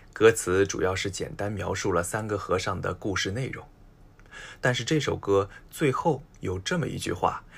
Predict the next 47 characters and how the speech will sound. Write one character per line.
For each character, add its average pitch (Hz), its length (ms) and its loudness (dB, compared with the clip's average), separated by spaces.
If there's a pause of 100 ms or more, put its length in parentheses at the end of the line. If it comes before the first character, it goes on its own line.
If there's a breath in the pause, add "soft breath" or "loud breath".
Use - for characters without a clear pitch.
(140 loud breath)
非 101 300 -2
常 - 260 -4
让 87 180 -2
人 78 220 -8
深 92 260 -4
思 92 280 -6 (1800 loud breath)
：“谁 - 240 2
也 123 160 4
不 92 160 -4
用 95 220 0
奇 - 240 -2
怪， 107 320 0 (340)
也 92 180 2
别 98 160 4
问 117 220 2
为 143 180 0
什 - 160 -4
么 - 100 -4
呀。 - 180 -2 (1000 soft breath)
几 104 160 0
千 127 260 2
年 107 200 0
的 123 80 4
奥 120 180 6
妙， 104 380 0 (240 soft breath)
谁 - 200 -2
也 101 140 0
不 87 140 -2
会 87 120 -2
说 101 220 0
破， 98 340 0 (460 soft breath)
谁 - 260 -2
也 90 140 -2
不 92 140 -10
会 82 180 -4
说 85 240 -4
破。” - 300 -14 (2250 loud breath)
今 175 140 4
日 135 100 4
の 95 60 -2
単 98 260 -2
語 95 80 -2
と 95 100 -2
フ 95 140 -4
レ 92 180 2
ー 90 40 -4
ズ。 87 180 -4